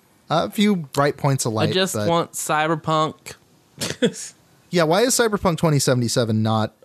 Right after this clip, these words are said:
Speaker 1: already out?
Speaker 2: Just put it in my hands.
Speaker 1: C-,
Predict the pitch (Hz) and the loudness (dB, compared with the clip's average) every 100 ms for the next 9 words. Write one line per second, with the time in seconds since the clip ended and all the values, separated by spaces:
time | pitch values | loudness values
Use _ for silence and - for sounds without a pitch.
0 | _ 120 117 104 101 64 104 101 95 - | _ -2 0 0 -2 -4 -4 -4 -4 -6
1 | 127 - 170 160 151 151 170 165 160 151 | -10 -2 0 0 -2 -2 0 2 2 0
2 | 139 - | -4 -10